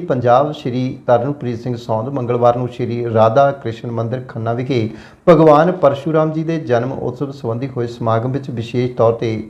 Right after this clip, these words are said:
ਸ਼ਾਮਲ ਹੋਏ। ਇਸ ਮੌਕੇ ਉਹਨਾਂ ਦੇ ਨਾਲ ਬ੍ਰਾਹਮਣ ਸੇਵਾ ਮੰਚ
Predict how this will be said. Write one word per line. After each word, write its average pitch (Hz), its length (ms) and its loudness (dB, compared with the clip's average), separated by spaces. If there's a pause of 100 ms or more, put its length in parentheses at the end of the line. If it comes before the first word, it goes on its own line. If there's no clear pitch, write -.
ਸ਼ਾਮਲ 120 380 0
ਹੋਏ। 120 320 0 (1000)
ਇਸ 170 180 10
ਮੌਕੇ 185 280 6
ਉਹਨਾਂ 151 380 4
ਦੇ 156 140 2
ਨਾਲ 131 280 4
ਬ੍ਰਾਹਮਣ 127 420 2
ਸੇਵਾ 127 480 2
ਮੰਚ 120 300 -2